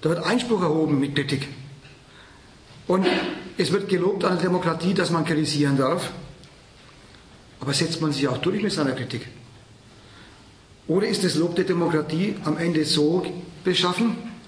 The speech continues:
wie es dann von oben herab oft kommt? Nehmen wir mal so Beispiele wie Stuttgart einundzwanzig, wird, wird ja auch hier bekannt sein. Da haben viele Hunderte, Tausende, Wochen, Monate, Jahre lang Einspruch erhoben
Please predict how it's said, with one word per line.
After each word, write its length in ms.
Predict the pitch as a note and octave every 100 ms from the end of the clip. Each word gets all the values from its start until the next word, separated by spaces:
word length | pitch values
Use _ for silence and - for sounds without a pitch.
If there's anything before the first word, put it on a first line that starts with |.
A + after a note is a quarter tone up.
| - - - - - -
wie 140 | C#3
es 160 | E3 E3
dann 180 | E3+ E3+
von 220 | D3+ C#3+
oben 300 | F#3 F3 C3+
herab 340 | C#3 E3 A#3+ - - -
oft 220 | D3 -
kommt? 340 | D3 B2+ - - - - - - - - - -
Nehmen 200 | C#3 D#3
wir 80 | F3+
mal 200 | E3 E3+
so 140 | E3 D#3
Beispiele 500 | D3 F3 F3+ F3 D#3
wie 380 | E3+ E3+ - -
Stuttgart 380 | - F#3+ G3 E3+
einundzwanzig, 800 | - E3 E3 D#3+ F3+ D#3 B2 - -
wird, 260 | D3 C#3+ C#3+
wird 120 | C#3
ja 80 | C3+
auch 160 | C3+
hier 180 | C#3+ E3+
bekannt 380 | D#3+ C#3 C#3 C#3
sein. 240 | D3+ F3 E3+ - - - - -
Da 100 | B2
haben 180 | C#3 D3
viele 380 | D3+ D#3+ F3 F3+ - - - - D3+
Hunderte, 360 | F3 F3 D#3+
Tausende, 500 | B2+ C3 D3+ D#3 E3+ E3 - - - - -
Wochen, 420 | D#3 F3 E3+ C#3+
Monate, 360 | E3 E3 E3+
Jahre 260 | C#3+ B2+ E3+
lang 300 | D#3+ D#3+ E3+ - - - - D#3+ -
Einspruch 380 | D3 E3 E3+ E3
erhoben 480 | D#3 D#3 E3+ E3